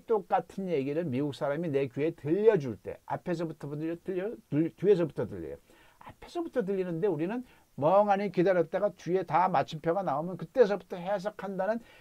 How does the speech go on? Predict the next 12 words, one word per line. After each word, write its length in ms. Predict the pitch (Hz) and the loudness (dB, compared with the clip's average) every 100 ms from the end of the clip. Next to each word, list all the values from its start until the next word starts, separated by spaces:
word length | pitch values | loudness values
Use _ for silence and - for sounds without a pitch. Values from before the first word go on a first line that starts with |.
| - | -12
그런, 400 | - 196 196 104 - _ _ | 2 6 6 4 -6 _ _
그런 240 | - 285 | 0 2
습관에 460 | 220 - - 214 170 | 2 -2 2 4 4
절여 400 | - - 120 139 | 0 -8 0 0
있는 260 | 180 110 101 | 0 -6 -10
거죠. 300 | - - _ _ _ _ _ _ - | -18 -20 _ _ _ _ _ _ 0
그럼 200 | 226 185 | 4 10
이런 200 | 196 202 | 8 8
식이라면 380 | 196 214 220 | 6 6 6
어떻게 200 | 147 147 | 2 2
해야 100 | 131 | 2
돼요? 160 | 120 | 2